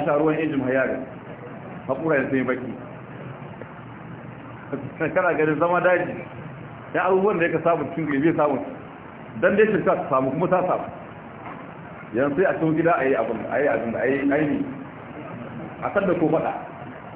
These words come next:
<laughs> Saboda ka bari Isra'ila sun ji abin su roƙa ga Allah, Allah ya yi. Amma Allah ya faɗi ya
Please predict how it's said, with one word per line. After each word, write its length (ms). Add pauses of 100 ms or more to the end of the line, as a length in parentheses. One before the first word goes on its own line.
(240)
<laughs> 300 (1700)
Saboda 260
ka 80
bari 240
Isra'ila 460
sun 120
ji 60
abin 220
su 80
roƙa 320
ga 100
Allah, 220
Allah 180
ya 100
yi. 100 (800)
Amma 240
Allah 200
ya 100
faɗi 200
ya 80